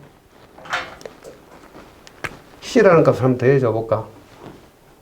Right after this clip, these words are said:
그럼 이게 뭐가 될까? 이렇게 저항하는 S라는 저항력으로 존재를 한단 말이에요. 아주 단순해요. 이 이론이 쉬우-, 어려운 게 아니에요. 그래서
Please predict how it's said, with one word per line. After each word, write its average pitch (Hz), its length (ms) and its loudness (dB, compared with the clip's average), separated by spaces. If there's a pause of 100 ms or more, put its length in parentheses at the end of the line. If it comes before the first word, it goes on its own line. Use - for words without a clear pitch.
(800)
그럼 - 200 2
이게 196 80 4
뭐가 117 260 2
될까? 135 320 -2 (1700)
이렇게 202 720 4
저항하는 139 720 2 (120)
S라는 127 640 -2 (1900)
저항력으로 135 580 2
존재를 95 400 -6
한단 90 280 -12
말이에요. 82 240 -14 (160)
아주 196 260 -4
단순해요. 147 560 2
이 127 260 0
이론이 110 640 0 (480)
쉬우-, - 400 -8
어려운 180 220 2
게 104 60 -6
아니에요. 104 340 -8 (1000)
그래서 175 440 4